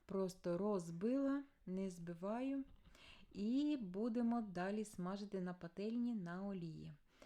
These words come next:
Е, я спочатку беру в борошно, далі в яйце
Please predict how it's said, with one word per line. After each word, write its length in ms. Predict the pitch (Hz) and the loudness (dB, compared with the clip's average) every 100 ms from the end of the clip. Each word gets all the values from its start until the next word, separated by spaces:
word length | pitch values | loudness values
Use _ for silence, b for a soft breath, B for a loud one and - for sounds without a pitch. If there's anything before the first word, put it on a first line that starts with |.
| B B 175 | B B -10
Е, 300 | 180 180 175 | -6 -2 -2
я 280 | 175 185 247 | 0 0 0
спочатку 720 | 233 - 190 - 190 180 - 170 | -2 -4 -4 -2 -2 -4 -6 -4
беру 300 | 170 190 170 | -2 -2 -2
в 120 | 156 | -4
борошно, 760 | 165 214 269 294 - - 302 311 - - _ _ _ B B B - | -2 2 2 2 -2 -2 -2 -2 -6 -20 _ _ _ B B B -6
далі 480 | 180 196 196 170 165 - | -2 0 0 -2 -6 -10
в 80 | 170 | -8
яйце 720 | 170 175 170 - - 269 330 | -2 -2 -2 -8 -4 -2 -2